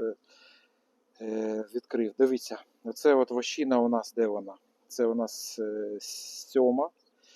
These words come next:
Там, де зазвичай сьома вощина, я сьогодні не розширюю. Ко-, коли вона восьма, дев'ята, восьма, дев'ята, то тоді розширюю. Тут вона сьома, і я бачу, що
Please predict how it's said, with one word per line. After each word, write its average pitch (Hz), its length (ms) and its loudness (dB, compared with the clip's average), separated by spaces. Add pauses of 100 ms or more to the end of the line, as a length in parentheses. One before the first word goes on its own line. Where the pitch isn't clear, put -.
(280)
Там, 156 280 8
де 135 120 6
зазвичай 131 480 0
сьома 139 300 2
вощина, 127 480 0
я 127 340 4
сьогодні 120 580 0
не 123 280 0
розширюю. 104 600 -4
Ко-, 123 220 2
коли 151 280 6
вона 143 300 4 (440)
восьма, 143 540 4
дев'ята, 139 580 4 (200)
восьма, 127 360 -2
дев'ята, 135 480 2
то 131 280 0
тоді 123 500 -6
розширюю. 107 540 -6
Тут 165 180 4
вона 131 260 4
сьома, 196 440 10 (340)
і 127 80 6
я 139 120 12
бачу, 139 340 8
що 127 280 2